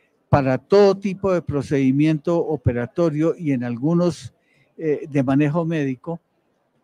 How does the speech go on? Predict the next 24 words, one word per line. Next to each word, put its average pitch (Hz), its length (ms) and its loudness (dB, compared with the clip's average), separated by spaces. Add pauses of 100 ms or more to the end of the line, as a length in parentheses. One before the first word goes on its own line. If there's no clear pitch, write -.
(320)
es 160 340 4
muy 202 420 8
importante 175 640 2
tenerlo 147 560 2 (360)
para 139 240 0
evitar 147 440 -2 (240)
problemas, 147 760 0 (340)
especialmente 143 880 6
de 135 80 4
naturaleza 117 720 -2
legal. 101 340 -12 (1700)
Hay 170 200 2
que 196 340 2
reconocer 165 760 2
que 147 240 2
este 180 280 -2
no 175 280 6
es 180 220 2
un 180 120 -2
procedimiento 147 840 2
menor, 156 320 0 (880)
que 156 80 -2
se 135 140 -2
considera 147 720 0